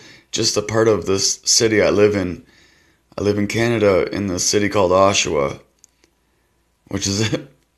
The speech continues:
least when I was growing up, rough and tough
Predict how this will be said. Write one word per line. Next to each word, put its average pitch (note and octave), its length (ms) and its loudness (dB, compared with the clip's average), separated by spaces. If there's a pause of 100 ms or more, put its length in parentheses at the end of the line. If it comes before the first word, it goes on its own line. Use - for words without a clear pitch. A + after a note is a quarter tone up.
(840)
least B2 300 0
when A#2 120 -2
I A#2 100 2
was A#2 120 0
growing B2+ 260 2
up, B2+ 340 -4 (540)
rough A2+ 320 0
and G#2 140 -6
tough G2 380 -6